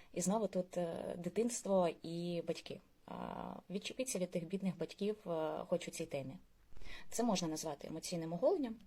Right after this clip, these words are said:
оскільки ж ви багато розповідаєте речей дуже особистих, інтимних, не завжди близьким людям. Е, і, звичайно, потім ніяковієте, можете ще відчувати сором,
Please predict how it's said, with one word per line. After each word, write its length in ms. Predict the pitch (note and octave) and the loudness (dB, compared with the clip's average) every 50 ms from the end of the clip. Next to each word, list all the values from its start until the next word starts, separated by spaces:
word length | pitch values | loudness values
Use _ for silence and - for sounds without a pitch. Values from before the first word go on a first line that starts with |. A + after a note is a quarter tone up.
| - - | -14 -8
оскільки 400 | - F#3 - - G3+ G3 - F#3+ | -6 -6 -4 -4 -4 -4 -2 -2
ж 360 | F#3 - - - F3+ E3+ E3 | 0 0 0 0 0 0 0
ви 160 | D#3+ D#3+ F3 E3+ | 2 0 0 0
багато 680 | D#3+ F3 - F3+ F#3 F3+ - F3 E3 D#3+ D#3 D#3 - | 0 0 0 0 0 0 2 2 2 2 2 0 -2
розповідаєте 640 | - E3 - - D#3+ D#3+ D#3 E3 E3 E3 D#3+ - E3 | -4 -6 -6 -6 -6 -4 -2 0 0 0 0 0 -2
речей 280 | D#3 D#3 - - - E3 | -2 -2 -2 -2 -2 0
дуже 200 | D3+ D#3+ D#3 D#3+ | 0 0 -2 -2
особистих, 540 | D3 - - E3 F#3+ B3 C4 - - G3 - | -2 -2 0 2 2 2 2 2 -2 -2 -2
інтимних, 400 | E3 D3+ - G3+ A#3+ B3+ A#3 - - - - - - - - - - - - | -2 -2 0 2 2 2 0 0 -6 -14 -16 -14 -12 -10 -10 -10 -6 2 6
не 120 | F#3 F#3+ | 6 8
завжди 300 | F3+ G3+ F#3+ F#3+ F#3 E3 | 8 8 8 8 4 2
близьким 400 | D3 D#3 D#3 - - G3 G#3+ A#3+ | 2 2 0 0 0 0 2 4
людям. 480 | A#3 A#3 A#3 A#3 A#3+ A#3+ A#3+ B3 A#3+ - - | 4 4 4 4 4 2 2 0 -4 -4 -2
Е, 320 | - F3 F3 E3+ E3 D#3+ - - - | 0 2 2 2 2 0 -4 -6 -4
і, 480 | F3+ F#3 G3+ G#3 A3 A3+ A3+ A3+ A3+ A3 | -2 0 0 0 0 0 2 2 2 2
звичайно, 300 | G3+ G3 G3 - C#4 D4 | 0 -2 -2 -2 -2 -2
потім 260 | C4 - A3+ - A3 G#3 | 0 -2 -2 0 0 0
ніяковієте, 640 | G3+ G3+ F#3 F#3+ F#3 F3+ A3 C#4 C4+ - A#3 G3+ G3+ | 2 2 2 0 0 0 0 0 0 0 -2 -2 0
можете 480 | F#3+ F#3 F#3+ F#3 F#3 - - E3 D#3+ | 2 2 2 0 -2 -2 0 0 0
ще 160 | D#3+ - - D#3 | 0 0 -2 -2
відчувати 400 | D#3+ - - D#3 C#3+ C#3+ - - | -2 -4 -4 -4 -4 -4 -6 -2
сором, 380 | - - A#3 C4+ C#4 C4 C4 | 2 4 4 4 4 2 -2